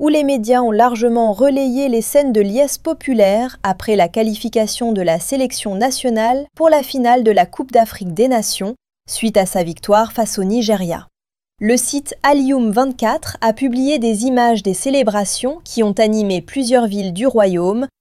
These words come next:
notamment Marrakech, Agadir, Tétouan et Rabat, où les supporters sont descendus dans les rues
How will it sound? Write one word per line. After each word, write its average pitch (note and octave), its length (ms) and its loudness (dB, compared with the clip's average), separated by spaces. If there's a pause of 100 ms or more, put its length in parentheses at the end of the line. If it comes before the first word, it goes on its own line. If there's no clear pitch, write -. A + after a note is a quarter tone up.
(280)
notamment F#3 560 -2
Marrakech, G3 880 -2
Agadir, G#3+ 720 0
Tétouan B3 640 -2
et C#4 100 2
Rabat, G#3 400 0 (320)
où D#4+ 80 2
les D#4 140 2
supporters B3 580 0
sont G#3 200 -4
descendus A3 580 -2
dans A3+ 180 2
les C4 220 4
rues G#3+ 260 -4